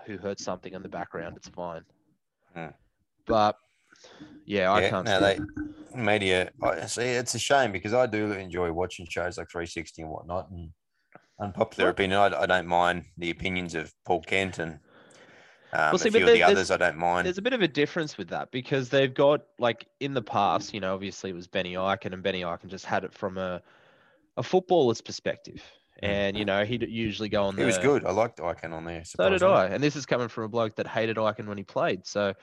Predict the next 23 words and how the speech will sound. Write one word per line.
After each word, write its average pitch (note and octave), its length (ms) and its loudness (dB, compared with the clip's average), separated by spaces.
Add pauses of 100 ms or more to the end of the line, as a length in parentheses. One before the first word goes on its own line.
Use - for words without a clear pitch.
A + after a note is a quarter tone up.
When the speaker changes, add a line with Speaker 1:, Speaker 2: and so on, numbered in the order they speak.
(200)
Speaker 1:
that's, G2 260 -4
Speaker 2:
Mm. G#2+ 140 -4
Speaker 1:
uh, C3 40 -2
what's C#3+ 200 -2
that E3+ 140 -2
tell F#2+ 180 0
you? - 80 -10 (720)
And C3 180 2
then, B2+ 280 2
you D3 100 0
know, C3 60 4
Braithen D#3+ 380 4
Astor A#2 360 0
isn't F2+ 280 -12 (920)
bad. A2 540 2 (280)
He's G2+ 120 -8
just G2+ 180 -10
no G2+ 140 -4
Ben F2+ 180 -8
Ikin, A2+ 340 -2
but G2 80 -6
he A2 120 -2
also A2+ 460 -2